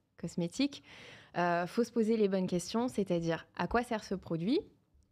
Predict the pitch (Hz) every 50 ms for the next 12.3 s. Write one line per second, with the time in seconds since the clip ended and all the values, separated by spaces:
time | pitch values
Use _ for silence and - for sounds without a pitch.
0 | - - 185 - 220 254 247 262 254 220 202 202 180 190 175 - 170 165 - -
1 | 214 233 277 294 - - - - _ _ _ - - _ _ _ - 196 202 202
2 | 214 202 208 208 202 - 185 190 - - 254 277 - - 185 - - 262 247 247
3 | 240 233 226 226 196 196 247 254 220 208 208 185 165 - - _ _ _ _ _
4 | _ _ _ _ _ - 185 220 247 269 262 - - - 233 226 233 202 180 180
5 | - - - 175 165 175 180 - - 214 - - 226 214 208 - - 233 233 214
6 | - 240 254 226 - - 262 294 339 - - - 403 440 427 427 403 - 302 -
7 | - - 247 269 269 254 - - 214 214 220 214 - 220 214 214 233 262 247 -
8 | - 190 190 - - - 247 247 247 220 202 190 185 185 180 180 185 180 185 185
9 | 185 185 190 - 269 294 311 311 311 - 226 220 220 214 208 202 196 208 208 -
10 | - 254 247 226 190 185 185 196 196 196 190 185 - - - - 190 208 233 285
11 | 330 330 311 254 - - - - - 214 - - 262 233 - - 254 226 208 226
12 | 247 226 202 190 196